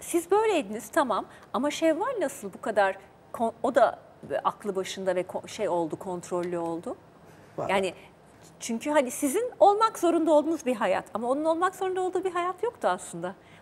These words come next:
Speaker 1: Başında annesi vardı.
Speaker 2: Annesi vardı. Bir de ben tabii kendi çektiklerimi kızlarım çekmeyecek
Speaker 1: Hı hı.
Speaker 2: diye çok, e, iyi mi yaptım, kötü mü yaptım bilmiyorum ama benim kızlarım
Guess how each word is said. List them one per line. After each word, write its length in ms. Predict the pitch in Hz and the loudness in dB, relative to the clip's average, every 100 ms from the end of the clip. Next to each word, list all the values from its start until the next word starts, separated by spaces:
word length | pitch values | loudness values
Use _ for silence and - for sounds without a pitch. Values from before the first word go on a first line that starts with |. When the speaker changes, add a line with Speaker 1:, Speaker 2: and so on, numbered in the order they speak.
| - | -6
Speaker 1:
Başında 340 | 220 233 247 | -4 0 2
annesi 420 | 311 370 370 - | 2 2 -4 -2
vardı. 320 | 180 175 175 175 - - - | -2 -2 -6 -14 -20 -20 -2
Speaker 2:
Annesi 420 | 170 190 202 - | 0 0 -2 4
vardı. 500 | 208 202 196 262 262 | 6 8 4 0 0
Bir 120 | 208 | 0
de 120 | 196 180 | 0 4
ben 220 | 180 175 | 4 2
tabii 240 | 190 170 - | -2 -2 0
kendi 340 | 165 165 160 | 0 0 -2
çektiklerimi 720 | - 151 - - 151 151 156 | -6 -8 -8 -6 -2 0 -2
kızlarım 360 | 151 151 147 143 | -2 -2 0 0
çekmeyecek 560 | 143 147 143 131 131 214 | 0 -4 -2 -4 -4 -6
Speaker 1:
Hı 40 | |
hı. 40 | |
Speaker 2:
diye 180 | 156 170 | -2 -2
çok, 180 | 165 143 | -2 -8
e, 380 | - - 127 123 127 - - - 170 | -6 -4 -4 -4 -8 -18 -20 -4 2
iyi 160 | 185 | 2
mi 100 | 185 | 2
yaptım, 340 | 165 151 156 156 | 0 -2 -6 -4
kötü 220 | 165 170 | -4 -2
mü 60 | 170 | -4
yaptım 320 | 156 165 156 | -4 -4 -2
bilmiyorum 260 | 160 156 160 | -2 -2 -4
ama 100 | 233 | -2
benim 160 | 156 | -4
kızlarım 360 | 151 151 151 165 | -4 -4 -4 -4